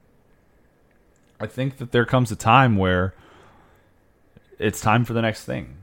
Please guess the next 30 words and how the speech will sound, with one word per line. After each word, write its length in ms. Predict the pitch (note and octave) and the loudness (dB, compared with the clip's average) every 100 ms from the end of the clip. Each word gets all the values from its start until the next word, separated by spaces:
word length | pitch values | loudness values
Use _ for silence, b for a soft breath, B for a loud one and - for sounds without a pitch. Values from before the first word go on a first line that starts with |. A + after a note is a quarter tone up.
| - | -12
right? 300 | F2 A2 - | -8 -8 -10
And 460 | F2+ G2 F#2+ F#2+ F#2 | -10 -8 -8 -8 -12
he 180 | G2 G#2+ | -10 -10
said 320 | - A2+ G2 | -4 -2 -2
all 460 | E2+ F#2 G2 G#2 G#2 | -4 -2 0 0 0
last 340 | G2+ F#2+ - | -2 -2 -6
year, 220 | G2 A2+ | -4 -4
he 140 | A#2+ F2+ | -4 -6
said 320 | - F#2+ E2 | -6 -6 -6
for 440 | - F2+ E2+ E2 B B B B _ _ - | -10 -6 -6 -8 B B B B _ _ -10
the 120 | F#2+ | -8
entire 340 | F2+ E2 G2 D#3 | -6 -6 -6 -6
time 200 | F#2 D#2 | -8 -10
that 100 | C#2+ | -12
he 60 | |
was 120 | D2 | -14
at 80 | D2 | -16
T 140 | - D#2 | -16 -16
C 160 | - | -14
U, 100 | D#2+ | -14
he's 120 | G2 | -12
like, 100 | C#2+ | -12
"I 80 | E2 | -12
committed 300 | - F2 F#2 | -10 -8 -8
to 100 | A2+ | -6
this 160 | A2 A2 | -6 -4
school 160 | B2 | -6
for 140 | A#2+ C3+ | -6 -8
four 200 | C3 C3 | -6 -6
years." 360 | E3 - - | -6 -10 -16